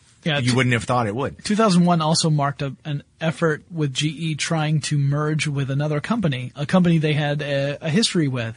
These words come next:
Speaker 2: Mm-hmm.
Speaker 1: It's a little company called Honeywell.
Speaker 2: Ah, yes.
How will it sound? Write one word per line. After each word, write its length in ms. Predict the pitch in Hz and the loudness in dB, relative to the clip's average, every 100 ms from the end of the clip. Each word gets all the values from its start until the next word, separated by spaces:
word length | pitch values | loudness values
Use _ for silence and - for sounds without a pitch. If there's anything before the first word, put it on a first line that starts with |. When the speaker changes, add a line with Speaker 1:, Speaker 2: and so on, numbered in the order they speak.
| - | -2
Speaker 2:
Mm-hmm. 280 | 117 107 | 0 0
Speaker 1:
It's 80 | 127 | -2
a 20 | 180 | 2
little 120 | 175 | 2
company 260 | 180 156 151 | 2 2 0
called 200 | 147 139 | -2 -2
Honeywell. 600 | - 226 156 113 104 - _ _ _ _ _ _ _ - | 2 4 4 0 -8 -16 _ _ _ _ _ _ _ -8
Speaker 2:
Ah, 140 | 117 135 | 0 0
yes. 320 | 160 160 - | 0 -4 -8